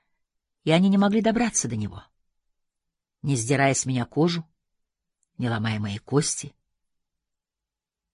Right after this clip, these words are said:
Однажды, когда я сидел в своей одиночке, зализывая раны на лице и вправляя сломанный нос, смотровое окошко в двери открылось,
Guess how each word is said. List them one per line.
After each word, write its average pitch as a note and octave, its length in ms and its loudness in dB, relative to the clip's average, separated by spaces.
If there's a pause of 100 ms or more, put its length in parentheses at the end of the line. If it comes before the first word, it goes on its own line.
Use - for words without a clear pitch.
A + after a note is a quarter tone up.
(540)
Однажды, D#3+ 460 4
когда D#3+ 280 2
я D3+ 200 4
сидел D3+ 360 2
в - 80 -10
своей D3 240 2
одиночке, D3+ 560 2 (380)
зализывая D#3 640 6
раны D3+ 280 4
на D3 60 2
лице D3 420 2
и D3 300 2 (380)
вправляя D3+ 800 4
сломанный C3+ 540 2
нос, F#3 360 2 (360)
смотровое E3 640 4
окошко D#3+ 760 2
в C#3 140 -2
двери C#3+ 440 4
открылось, F#3 760 0